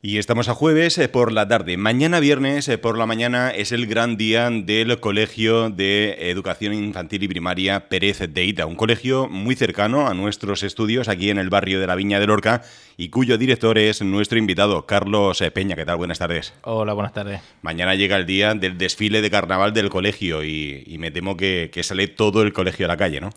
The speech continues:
Speaker 2: Sí, llevamos desde, desde la vuelta de Navidad organizándolo.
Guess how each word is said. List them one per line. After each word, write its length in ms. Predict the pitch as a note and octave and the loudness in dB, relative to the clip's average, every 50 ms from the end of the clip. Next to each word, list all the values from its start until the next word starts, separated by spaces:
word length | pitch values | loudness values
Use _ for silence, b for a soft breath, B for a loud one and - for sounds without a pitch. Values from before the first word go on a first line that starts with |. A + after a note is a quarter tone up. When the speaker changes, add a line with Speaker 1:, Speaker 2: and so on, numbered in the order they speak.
| _ _ - | _ _ -16
Speaker 2:
Sí, 400 | - - G#2+ G2+ F#2+ F#2+ F#2+ - - - G2+ | -10 -8 -8 -6 -8 -8 -12 -16 -16 -16 -14
llevamos 640 | G2+ G2 G2+ A2 A2 G#2+ G#2 G2+ G2+ G2+ G2 G2 F#2+ | -8 -6 -4 -2 0 0 0 0 0 -2 -2 -4 -6
desde, 640 | G2+ G#2 G2 G#2 G2+ - E3 D3+ G#2+ G2+ G2 - - | -8 -8 -8 -6 -6 -6 -8 -8 -10 -10 -12 -12 -12
desde 280 | A#2 G#2+ A2+ A2 G2+ G#2 | -12 -10 -10 -10 -8 -8
la 80 | G2+ G2+ | -6 -4
vuelta 480 | G#2 A2+ A2 A2 B2 A2 G#2+ G#2+ G#2+ | -4 -4 -4 -2 -2 -4 -2 -2 -2
de 140 | G#2 G#2+ G2+ | -2 -4 -4
Navidad 340 | G#2 G2+ G2 G2+ G#2 G#2 G#2 | -4 -2 -2 -2 -2 -2 -4
organizándolo. 800 | G#2 G2+ G2+ G2+ G2 - A#2+ B2 B2+ B2+ B2+ C3+ C#3 C#3+ D#3 | -4 -4 -6 -8 -6 -4 -4 -2 -2 0 0 0 0 -2 -4